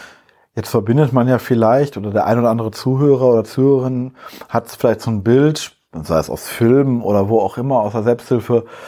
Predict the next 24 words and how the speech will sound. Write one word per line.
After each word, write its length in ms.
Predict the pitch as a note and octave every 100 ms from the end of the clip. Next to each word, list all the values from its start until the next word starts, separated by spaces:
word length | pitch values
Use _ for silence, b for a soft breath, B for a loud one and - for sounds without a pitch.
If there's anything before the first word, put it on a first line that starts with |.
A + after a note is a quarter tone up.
| B B B
man 460 | A2 A2+ A#2+ - -
trifft 300 | - C#3+ -
sich 300 | D3+ C#3 C3
und 80 | A#2+
man, 380 | A#2 A#2 A#2+
äh, 40 | A2+
einmal 720 | A2 A2+ A2 A2 - B2 A#2+
die 140 | A2+
Woche 500 | A#2+ C3+ D3+ C#3 C3+
sitzt 240 | B2 C3 -
im 100 | A#2+
Stuhlkreis 960 | - C#3+ D#3 - D#3 D3 D3+ C#3 - - -
zusammen 720 | - A#2 B2 C3+ D3+ D3+ D3+
und, 420 | - B2 B2 A#2
äh, 160 | C3+ A#2+
berichtet 500 | A#2+ A#2 C3 - B2
sich 360 | C3 C3 - -
über 340 | B2+ B2+ A#2
das, 260 | A#2+ A#2+ B2+
was 220 | B2 -
diese 240 | B2+ A#2+
Woche 240 | A#2+ A#2 B2
gewesen 480 | A2+ A#2+ B2+ G2+
ist. 260 | F#2+ F2 -